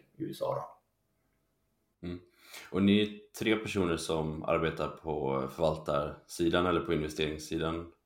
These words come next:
Speaker 1: Ja, det stämmer. Det är Andreas och så jag då, och en kille som heter Sebastian som, eh, kommer från Österrike också.
Speaker 2: Okej.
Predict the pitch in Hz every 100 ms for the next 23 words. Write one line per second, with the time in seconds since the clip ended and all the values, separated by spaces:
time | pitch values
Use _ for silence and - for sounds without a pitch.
0 | _ 135 143 143 135 - 117 107 110 107
1 | 101 98 101 95 - 104 98 - - -
2 | 98 98 98 - 98 95 - 101 - -
3 | 95 - - - 50 50 50 50 50 50
4 | 50 50 50 - - - - - - _
5 | _ _ _ _ _ _ _ _ _ _
6 | _ - - 82